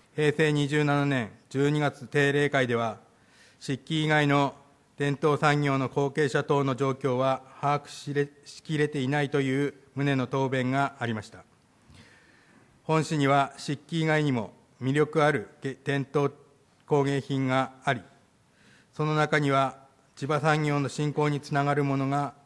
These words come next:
あると考えますが、改めて本市の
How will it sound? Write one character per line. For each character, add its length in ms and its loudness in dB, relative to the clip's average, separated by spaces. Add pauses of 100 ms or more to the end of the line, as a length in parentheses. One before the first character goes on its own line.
あ 100 -2
る 100 -2
と 200 -12 (180)
考 100 0 (140)
え 60 0
ま 140 -2
す 100 -14
が、 180 -6 (640)
改 360 2
め 100 2
て 260 -4 (240)
本 180 -2
市 120 -8
の 260 0